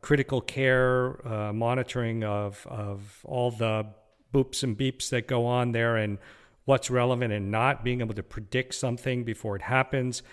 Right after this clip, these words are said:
You're starting to see a lot of it drive forward. Um, it is,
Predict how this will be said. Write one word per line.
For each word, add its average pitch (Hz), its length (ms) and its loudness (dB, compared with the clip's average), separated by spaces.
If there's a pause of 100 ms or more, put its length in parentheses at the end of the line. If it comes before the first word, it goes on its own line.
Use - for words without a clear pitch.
(340)
You're 139 140 0
starting 160 480 2
to 147 140 -4
see - 180 -2
a 117 80 2
lot 107 240 2
of 117 120 0
it 117 220 -2 (200)
drive 101 320 0
forward. 131 560 -2 (560)
Um, 117 540 0 (760)
it 135 180 4
is, 107 600 0